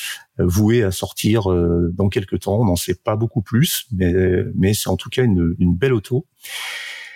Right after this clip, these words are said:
Alors au chapitre des vraies nouveautés, c'est-à-dire des voitures qui ont été annoncées officiellement, qui ne sont pas des concepts et qui vont sortir dans les, dans les mois qui viennent, bah, je crois qu'on, on peut commencer avec la plus, enfin, ce qui a été pour nous l'une des, probablement l'une des plus importantes, c'est l'annonce de la Renault Mégane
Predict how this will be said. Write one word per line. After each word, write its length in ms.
Alors 180
au 60
chapitre 400
des 180
vraies 400
nouveautés, 460
c'est-à-dire 420
des 100
voitures 400
qui 260
ont 100
été 240
annoncées 340
officiellement, 540
qui 100
ne 60
sont 180
pas 120
des 100
concepts 440
et 40
qui 140
vont 100
sortir 420
dans 120
les, 120
dans 100
les 140
mois 240
qui 180
viennent, 420
bah, 80
je 80
crois 160
qu'on, 400
on 80
peut 140
commencer 480
avec 240
la 80
plus, 180
enfin, 260
ce 160
qui 200
a 20
été 220
pour 200
nous 140
l'une 180
des, 100
probablement 480
l'une 120
des 140
plus 180
importantes, 560
c'est 260
l'annonce 360
de 80
la 100
Renault 300
Mégane 480